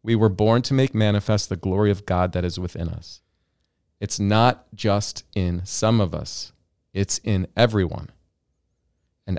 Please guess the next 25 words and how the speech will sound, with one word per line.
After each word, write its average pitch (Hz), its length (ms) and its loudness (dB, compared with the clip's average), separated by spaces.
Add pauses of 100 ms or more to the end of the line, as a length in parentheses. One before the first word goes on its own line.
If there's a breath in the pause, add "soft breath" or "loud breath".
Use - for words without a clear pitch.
as 127 240 6
we 139 140 2
let 123 180 6
our 113 140 4
own 104 260 0
light 90 220 -2
shine, 120 460 2
we 98 100 0
unconsciously 101 760 -4
give 87 460 -4
other 92 260 -4
people 90 380 -8
permission 87 420 -4
to 87 100 -10
do 85 160 -6
the 82 120 -6
same. 85 480 -2 (840)
As 104 160 0
we're 110 140 2
liberated 131 520 8
from 101 200 4
our 90 100 4
fear, 151 540 4 (480)
our 101 100 0
presence 101 560 0